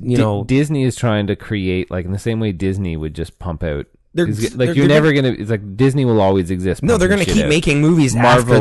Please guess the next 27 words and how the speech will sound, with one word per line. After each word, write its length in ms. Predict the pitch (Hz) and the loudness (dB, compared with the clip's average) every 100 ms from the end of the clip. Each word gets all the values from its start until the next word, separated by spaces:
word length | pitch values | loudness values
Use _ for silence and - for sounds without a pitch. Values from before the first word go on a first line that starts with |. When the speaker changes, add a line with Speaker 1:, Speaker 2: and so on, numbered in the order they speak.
| 110 | 4
Speaker 1:
that. 100 | 107 | 4
Speaker 2:
will 60 | 92 | 2
always 340 | 98 101 90 | 2 0 0
exist 460 | 95 151 90 - 87 | -2 -2 -4 -6 -2
and 80 | |
Speaker 1:
But 200 | 87 139 - | 0 2 0
Speaker 2:
pumping 120 | 82 | -8
shit 200 | - 170 | -8 -6
out. 80 | 147 | -2
Speaker 1:
this 180 | 160 170 | 0 0
is 120 | 143 | 0
the 140 | 143 | 2
end 220 | 131 131 | 2 2
of, 100 | 123 | 2
like, 160 | 127 120 | 0 -2
Chris 280 | - 135 - | 0 -2 2
Evans 560 | 123 120 117 113 - - | 2 2 -2 -4 -6 -4
and 280 | 113 104 107 | -2 0 0
Mark 200 | 107 - | 0 2
Ruffalo 640 | 107 - 107 101 98 101 | 0 0 -4 -4 -4 -6
and 340 | 98 98 98 | -6 -6 -6
Speaker 2:
Oh, 160 | 101 117 | 0 2
Speaker 1:
Robert 140 | 104 | 4
Speaker 2:
yeah. 60 | - | 4
Speaker 1:
Downey 200 | 110 113 | 2 0
Junior 540 | 107 117 113 107 104 101 | -4 -4 -2 -2 -2 -2
and 500 | 95 92 92 92 85 | -2 -2 -2 -4 -10